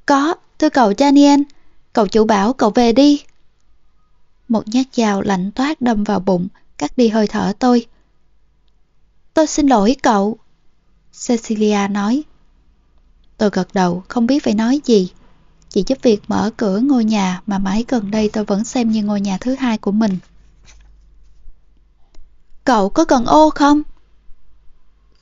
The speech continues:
"Không, cảm ơn Cecilia." "Tôi xin lỗi, cậu Daniel," chị giúp việc lại nói. Tôi cười yếu ớt.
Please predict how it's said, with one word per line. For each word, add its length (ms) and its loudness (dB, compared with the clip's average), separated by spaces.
"Không, 260 4
cảm 180 2
ơn 260 2
Cecilia." 680 2
"Tôi 120 2
xin 180 0
lỗi, 360 4
cậu 280 2
Daniel," 440 6
chị 180 -2
giúp 140 -2
việc 260 0
lại 160 -2
nói. 340 -2
Tôi 180 0
cười 180 0
yếu 240 2
ớt. 200 0